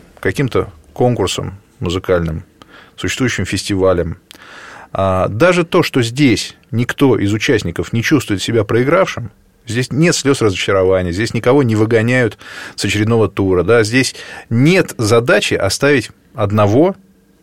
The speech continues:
из там десятка или из тридцати, или из пятидесяти. Но все музыкальные конгурсы, ну, сейчас все они делаются, это не секрет, да, калькировано, да, во всем мире один и тот же голос звучит, да, разные страны,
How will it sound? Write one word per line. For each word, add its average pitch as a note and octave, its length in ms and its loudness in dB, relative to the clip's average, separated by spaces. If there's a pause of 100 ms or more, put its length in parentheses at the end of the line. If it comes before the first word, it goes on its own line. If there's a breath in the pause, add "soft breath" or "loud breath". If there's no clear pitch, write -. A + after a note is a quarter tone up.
(440)
из - 160 -6
там F2+ 240 -2
десятка G2 540 0 (200)
или F2 160 -4
из - 120 -6
тридцати, - 400 -6
или F2+ 80 -4
из - 80 -10
пятидесяти. G#2 420 -6
Но B2 80 0
все - 300 0
музыкальные B2 360 0
конгурсы, A#3 440 -2 (400 loud breath)
ну, C#3 220 0
сейчас - 320 0
все - 120 0
они G#2+ 140 2
делаются, G#2 340 0
это G2+ 240 -4
не G#2+ 80 -2
секрет, G#2 400 -4
да, A#2+ 400 0
калькировано, G#2+ 560 2
да, A2+ 100 0
во G#2+ 80 0
всем A2+ 180 -2
мире D#3 260 2 (260 loud breath)
один A2 240 2
и - 20 -2
тот A2+ 120 0
же G#2+ 80 -2
голос G2+ 340 0
звучит, - 380 -6
да, C3+ 280 -2 (840)
разные G#2 340 2
страны, F3+ 540 0